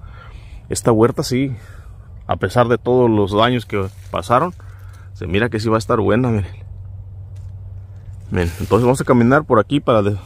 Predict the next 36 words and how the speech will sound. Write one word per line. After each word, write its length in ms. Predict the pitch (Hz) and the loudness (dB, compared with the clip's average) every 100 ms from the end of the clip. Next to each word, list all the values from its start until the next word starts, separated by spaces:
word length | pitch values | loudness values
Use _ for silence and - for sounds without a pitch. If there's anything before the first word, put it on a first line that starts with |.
| - | -14
que 60 | - | -14
ustedes 280 | - 123 123 | 0 4 6
vayan 280 | 123 123 113 | 4 4 2
viendo 360 | 139 175 180 - - - - - - - - - - | 2 2 -2 -8 -20 -20 -20 -20 -20 -20 -20 -20 0
que 120 | 110 | 0
los 140 | 98 95 | 2 2
arbolitos 560 | 90 95 117 156 135 | 4 4 4 2 0
que 120 | - | 0
vayan 320 | 87 107 113 95 | 2 4 4 2
teniendo 460 | 95 110 139 151 | 2 4 4 2
y 20 | 110 | 2
los 60 | |
arbolitos 380 | 101 98 117 - | 4 4 2 0
que 140 | - | 2
no, 260 | 107 143 185 - - - - - | 4 2 0 -8 -18 -18 -16 -4
miren, 220 | 98 92 - - - - - - - - - - - - - | -2 -2 -8 -18 -18 -20 -20 -20 -20 -20 -20 -20 -20 -16 -4
échenle 380 | 107 143 127 135 | 2 6 6 6
un 100 | 123 | 6
ojo 200 | 135 131 | 6 4
por 180 | 110 98 | 2 2
ustedes 360 | - 120 117 | 6 6 6
mismos 400 | 104 147 175 170 | 4 2 2 0
y 60 | 104 | -2
ustedes 380 | - 120 120 107 | 4 6 6 6
mismos 240 | 123 117 | 4 6
se 60 | 98 | 6
van 200 | 107 113 | 6 6
a 60 | |
desengañar 800 | 101 95 90 90 85 98 123 143 - - - - - - | 4 4 -2 0 2 2 2 0 -12 -20 -20 -20 -16 0
de 160 | 104 | 2
lo 180 | 95 90 | 4 2
que 140 | 95 92 | 2 4
yo 120 | 113 | 4
les 200 | 101 90 | 4 0
estoy 260 | - 113 | 2 4
diciendo. 540 | 110 90 110 131 156 | 4 2 2 2 0